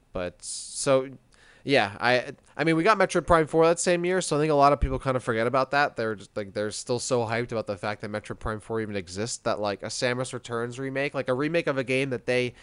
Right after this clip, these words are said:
that's the thing, too, is I think Samus Returns always had that issue working against it, is that it's a remake of a game that, like,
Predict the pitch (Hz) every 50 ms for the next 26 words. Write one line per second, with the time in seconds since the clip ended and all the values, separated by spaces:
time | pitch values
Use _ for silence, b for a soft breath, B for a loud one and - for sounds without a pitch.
0 | B B B B 226 - - 240 196 214 196 190 180 - - 175 160 143 127 120
1 | 120 139 185 190 - - 190 175 170 165 151 156 139 - 156 156 147 131 - 113
2 | 127 131 131 135 123 - 135 139 123 123 117 120 120 110 - 113 113 - - 123
3 | 117 107 113 110 - - 117 107 101 95 101 101 101 - - 131 120 113 104 101
4 | 117 113 117 - - 135 127 139 156 175 208 208 - 185 156 143 123 127 135 135
5 | 139 135 123 127 120 110 110 - _